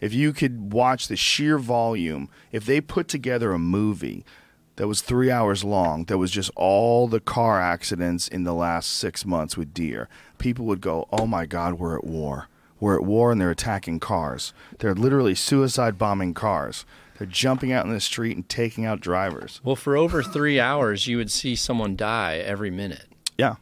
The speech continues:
Speaker 2: in that compilation.
Speaker 1: Yeah, you just see boom, boom, boom, boom, smash,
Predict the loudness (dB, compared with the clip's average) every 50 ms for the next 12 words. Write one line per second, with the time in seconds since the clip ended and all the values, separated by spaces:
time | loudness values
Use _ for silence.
0 | _ _ _ -2 -2 0 0 -2 -2 -4 -6 -8 -10 -6 -2 -2 -2 -2 -2 -2
1 | -4 -4 -4 -6 -8 -8 -10 -6 -2 0 0 0 0 0 -2 -2 -4 -4 -4 -4
2 | -4 -4 -2 0 0 0 2 0 -2 -2 -4 -4 0 0 2 2 2 2 0 0
3 | 0 -2 -2 -4 -6 -6 -6 -6 -8 -8 -8 -4 -2 0 2 2 2 0 -2 -2
4 | -2 -2 -2 -2 -4 -4 -4 -4 -4 -6 -8